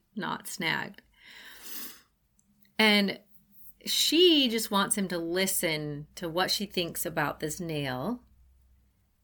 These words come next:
And he's like, "Well, I, I want to solve this problem." I tend to be more of like,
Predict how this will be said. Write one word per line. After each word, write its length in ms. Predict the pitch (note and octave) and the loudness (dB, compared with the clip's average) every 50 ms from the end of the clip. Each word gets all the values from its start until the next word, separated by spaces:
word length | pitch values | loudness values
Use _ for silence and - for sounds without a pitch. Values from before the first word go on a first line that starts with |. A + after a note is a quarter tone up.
| _ _ _ _ _ - | _ _ _ _ _ -8
And 140 | F3 E3+ E3+ | -6 -6 -6
he's 200 | F3 F#3 F3 F3 | -6 -6 -6 -4
like, 240 | F3 D#3 D3+ D3+ - - | -4 -4 -4 -6 -8 -16
"Well, 680 | - - - - - F3 F3+ E3+ E3+ E3+ - - _ _ _ _ _ _ _ _ _ _ _ _ _ _ _ _ - | -20 -18 -16 -12 -8 -4 -2 -2 0 -2 -2 -6 _ _ _ _ _ _ _ _ _ _ _ _ _ _ _ _ 0
I, 440 | F3+ F3+ F#3 F#3+ F#3 F#3 F#3 - - - | 2 2 4 4 2 2 0 -2 -2 -2
I 140 | F3+ F#3 F#3 | 0 0 0
want 160 | F#3 F3+ F3+ | 0 -2 -4
to 40 | E3+ | -4
solve 260 | D#3+ - E3+ D3 C#3+ | -4 -4 -4 -4 -6
this 160 | D3+ C#3+ - | -6 -8 -10
problem." 400 | - - D#3 C#3+ C#3 - D3+ D#3 - - | -8 -6 -6 -6 -6 -6 -8 -8 -4 0
I 240 | F#3 F#3+ A#3 C#4 | 2 4 4 2
tend 320 | B3+ - - G#3+ G3 F#3 F3 | 2 -2 -2 -2 -2 -2 -2
to 60 | F3+ | -6
be 520 | E3 - E3 D#3+ D#3 D#3 D3+ D3+ D3+ D3+ _ _ _ _ _ _ _ _ _ _ _ _ _ _ _ _ _ _ _ _ _ _ _ _ _ _ _ _ - | -6 -6 -6 -4 -4 -4 -6 -8 -8 -12 _ _ _ _ _ _ _ _ _ _ _ _ _ _ _ _ _ _ _ _ _ _ _ _ _ _ _ _ -12
more 280 | - E3+ E3 E3+ D#3+ E3 | -10 -8 -6 -4 -4 -4
of 120 | E3 D#3+ | -4 -2
like, 360 | D#3+ D3+ D3 C#3+ C#3+ - - | -2 -2 -2 -2 -4 -8 -10